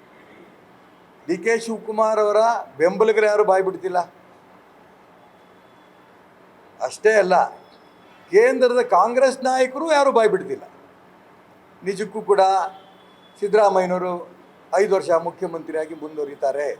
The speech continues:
ಯಾವ ಕಾರಣಕ್ಕೂ ಬದಲಾವಣೆ ಇಲ್ಲ. ಯಾಕೆ ಕಾಂಗ್ರೆಸ್ ನಾಯಕರು ಯಾರೂ ಕೂಡ ಇದ್ರ ಬಗ್ಗೆ ಬಾಯ್ ಬಿಡ್ತಾ ಇಲ್ಲ? ಕೇಂದ್ರ ನಾಯಕರು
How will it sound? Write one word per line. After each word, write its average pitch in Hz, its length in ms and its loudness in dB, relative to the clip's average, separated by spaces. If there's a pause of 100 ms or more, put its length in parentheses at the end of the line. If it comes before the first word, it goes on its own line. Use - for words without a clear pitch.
ಯಾವ 165 200 0
ಕಾರಣಕ್ಕೂ 147 420 -4
ಬದಲಾವಣೆ 139 440 -8
ಇಲ್ಲ. 127 520 -6 (920)
ಯಾಕೆ 247 300 2
ಕಾಂಗ್ರೆಸ್ 233 460 0
ನಾಯಕರು 226 380 -2
ಯಾರೂ 226 380 2
ಕೂಡ 233 180 -2
ಇದ್ರ 220 160 -2
ಬಗ್ಗೆ 202 220 0
ಬಾಯ್ 196 180 0
ಬಿಡ್ತಾ 180 240 -6
ಇಲ್ಲ? 143 160 -4 (2250)
ಕೇಂದ್ರ 247 320 4
ನಾಯಕರು 220 840 -2